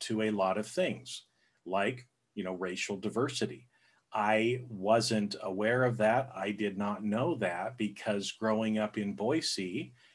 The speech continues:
meant that I was living in an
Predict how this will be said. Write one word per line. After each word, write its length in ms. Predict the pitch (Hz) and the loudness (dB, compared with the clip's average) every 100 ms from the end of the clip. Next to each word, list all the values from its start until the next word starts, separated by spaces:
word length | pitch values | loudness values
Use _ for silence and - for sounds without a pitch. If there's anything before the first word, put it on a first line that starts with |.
| _ | _
meant 640 | 92 98 120 101 - - - - | -4 0 2 2 -2 -8 -12 -8
that 240 | 95 107 - | -4 -4 -4
I 260 | 101 101 110 | -4 -2 0
was 260 | 123 123 | 0 0
living 560 | 101 101 95 101 101 123 | -2 -2 -2 -2 -4 -6
in 140 | 104 101 | -8 -6
an 160 | 98 | -8